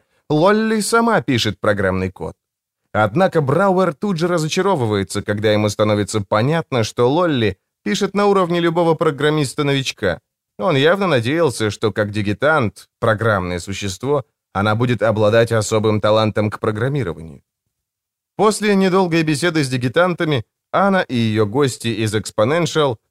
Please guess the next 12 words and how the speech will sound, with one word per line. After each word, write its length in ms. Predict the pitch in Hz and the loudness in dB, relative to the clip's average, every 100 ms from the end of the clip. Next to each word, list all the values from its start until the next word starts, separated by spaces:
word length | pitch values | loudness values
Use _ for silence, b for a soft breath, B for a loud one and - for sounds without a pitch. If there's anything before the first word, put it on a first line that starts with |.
| - | -4
выходят 460 | 139 139 226 208 190 | -2 2 2 2 -2
из 140 | 170 | -6
системы 520 | - 156 - 165 151 | -6 -6 -2 0 2
О 240 | 131 120 120 | 4 6 4
О 60 | |
П 120 | 117 110 | 4 0
П 140 | 110 | 0
«Земля» 420 | 101 104 131 156 - _ - | 0 0 0 -2 -6 _ -6
и 60 | 202 | -4
переключаются 800 | 196 175 170 135 170 165 - 147 | -4 -2 -2 0 0 0 -2 -2
на 120 | 143 | 0
видеоконференцию. 1120 | 117 101 101 104 98 107 92 80 - - 71 | 0 0 -2 -2 -2 -2 -4 -6 -12 -20 -20